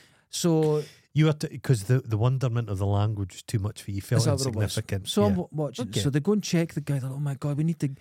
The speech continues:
Speaker 2: Is
Speaker 1: don't
Speaker 2: he
Speaker 1: move
Speaker 2: dead?
Speaker 1: him." We, we, you know, and he seems to be alive. So they're like, "We've got to move him." They're like, "Don't move him. We've got to get an ambulance."
Speaker 2: Can,
Speaker 1: But how do we?
Speaker 2: can, can I get a signal?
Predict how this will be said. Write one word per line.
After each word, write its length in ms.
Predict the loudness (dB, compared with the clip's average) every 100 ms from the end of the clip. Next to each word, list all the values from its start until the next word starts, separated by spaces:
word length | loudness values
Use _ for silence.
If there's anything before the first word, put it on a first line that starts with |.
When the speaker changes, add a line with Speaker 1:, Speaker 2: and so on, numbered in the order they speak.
| -20 _ 0
Speaker 2:
Is 100 | 4
Speaker 1:
don't 100 | 6
Speaker 2:
he 80 | 6
Speaker 1:
move 280 | 6 6 4
Speaker 2:
dead? 80 | -2
Speaker 1:
him." 100 | -6 _ _ -4
We, 100 | -4 -6 _
we, 240 | -8 -8 -12 _ _
you 120 | -2 0
know, 140 | 2
and 100 | 0
he 60 | 0
seems 300 | 2 0 0
to 100 | -2
be 160 | -2
alive. 440 | 0 0 2 2 0
So 120 | -6
they're 100 | -6
like, 180 | -6 -6
"We've 100 | -6
got 180 | -4 -2
to 100 | -4 -6 -2
move 280 | 0 2
him." 80 | 0
They're 100 | -6
like, 200 | -8 -6
"Don't 200 | -6 -2
move 200 | 2 2
him. 180 | 2 0 -4 -18 -20 -12 -4
We've 80 | 0
got 80 |
to 80 | 0
get 120 | 0
an 60 | 0
ambulance." 380 | 0 2 6 6
Speaker 2:
Can, 80 | 4
Speaker 1:
But 120 | 4
how 140 | 4 2
do 240 | 2 2
we? 140 | 2
Speaker 2:
can, 280 | 6 4 4
can 240 | 2 4 4
I 60 |
get 140 | 2 0
a 20 |
signal? 500 | 0 -2 0 -2